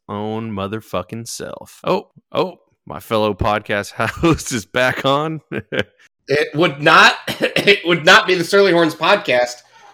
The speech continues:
Speaker 2: if there wasn't an outage involved.
Speaker 1: If shit didn't get borked, it wouldn't be an <laughs> episode of the Surly Horns Podcast. <laughs>
Speaker 2: Uh, uh, well, enough about, uh,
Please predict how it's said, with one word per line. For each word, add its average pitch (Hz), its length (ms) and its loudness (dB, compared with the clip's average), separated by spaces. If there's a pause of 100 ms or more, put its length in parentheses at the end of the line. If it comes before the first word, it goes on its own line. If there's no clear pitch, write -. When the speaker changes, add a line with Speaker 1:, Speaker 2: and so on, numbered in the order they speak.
(120)
Speaker 2:
if - 140 -4
there 139 120 4
wasn't 151 300 4
an 127 100 2
outage 135 400 4
involved. 104 300 -6
Speaker 1:
If - 40 -10
shit 180 240 -4
didn't 165 280 -2
get 143 160 0 (160)
borked, 117 400 -2
it 107 80 -4
wouldn't 110 480 -4
be 101 320 -6
an 98 140 -8 (140)
<laughs> - 140 -4
episode 131 400 -2
of 98 60 -4
the 101 80 -10
Surly 117 380 -2
Horns 113 280 -2
Podcast. - 800 -14
<laughs> - 100 -10 (720)
Speaker 2:
Uh, 131 500 2
uh, 185 220 8
well, 196 200 8
enough 208 220 8
about, 156 460 6
uh, 127 400 6